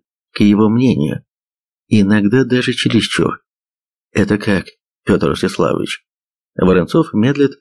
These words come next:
раздумывая, говорить или нет, потом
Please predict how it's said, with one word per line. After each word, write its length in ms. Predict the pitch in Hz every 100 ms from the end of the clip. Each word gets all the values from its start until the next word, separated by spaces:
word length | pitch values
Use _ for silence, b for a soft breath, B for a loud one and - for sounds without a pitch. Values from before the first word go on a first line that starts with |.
| -
раздумывая, 800 | 107 113 113 120 120 117 113 - _ _ _ _ _ _ _
говорить 540 | 107 95 90 110 147
или 140 | 82 73
нет, 260 | 73 135 - _ _ _
потом 460 | 123 123 135 117